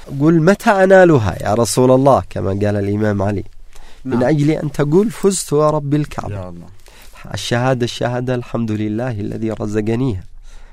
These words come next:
Speaker 1: كان يقول الإمام زيد. هي منية. منهم من قضى نحبه. قالوا: "الإبل الناحبات
Speaker 2: مم.
Speaker 1: التي تترك من الماء لأيام، ثم ترد الماء بسرعة ولهف".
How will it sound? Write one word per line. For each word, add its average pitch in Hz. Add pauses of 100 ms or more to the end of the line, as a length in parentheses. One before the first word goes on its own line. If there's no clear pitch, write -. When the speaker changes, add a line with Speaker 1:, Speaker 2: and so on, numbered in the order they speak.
(120)
Speaker 1:
كان 95
يقول 92
الإمام 104
زيد. 101 (720)
هي 170
منية. 190 (380)
منهم 143
من 135
قضى 127
نحبه. 98 (680)
قالوا: 110
"الإبل 120
الناحبات 127 (180)
Speaker 2:
مم. 117
Speaker 1:
التي 120
تترك 139
من 131
الماء 147
لأيام، 127 (580)
ثم 151
ترد 156
الماء 165
بسرعة - (600)
ولهف". 160